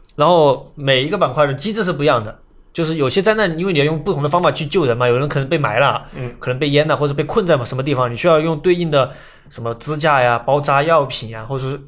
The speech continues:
Speaker 1: 那个之类的东西去，去弄它。然后它的机制其实就我试玩下来其实非常丰富的，而且这个其实都已经不能叫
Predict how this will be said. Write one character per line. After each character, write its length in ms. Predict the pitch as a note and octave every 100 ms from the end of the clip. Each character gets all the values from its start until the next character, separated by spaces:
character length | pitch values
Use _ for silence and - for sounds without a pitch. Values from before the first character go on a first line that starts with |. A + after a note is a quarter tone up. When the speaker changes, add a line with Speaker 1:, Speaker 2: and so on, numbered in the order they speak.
| - -
Speaker 1:
那 160 | C3+
个 100 | A#2+
之 140 | A2+ D#3
类 100 | D#3+
的 80 | C#3
东 140 | D3
西 100 | C#3+
去， 220 | - D3
去 140 | D3 E3
弄 100 | D3+
它。 160 | C#3+
然 100 | C#3+
后 160 | D#3 C#3+ - - - - -
它 140 | - A3+
的 160 | A#3
机 240 | D#3+ - A#3+
制 180 | B3 G#3
其 160 | -
实 80 | E3
就 80 | G3+
我 120 | C#3+
试 100 | -
玩 80 | E3+
下 80 | C#3+
来 60 |
其 160 | C3+ C3+
实 160 | C3+ C#3+
非 140 | E3
常 100 | C#3+
丰 180 | C3 C3+
富 140 | C3+
的， 80 | A2+ -
而 80 |
且 80 | G#3+
这 80 | B3
个 100 | A#3+
其 140 | -
实 40 | F#3+
都 140 | A#3+
已 20 |
经 160 | F#3 D#3+
不 120 | D#3
能 120 | G3+
叫 460 | D3+ E3+ C#3 B2 -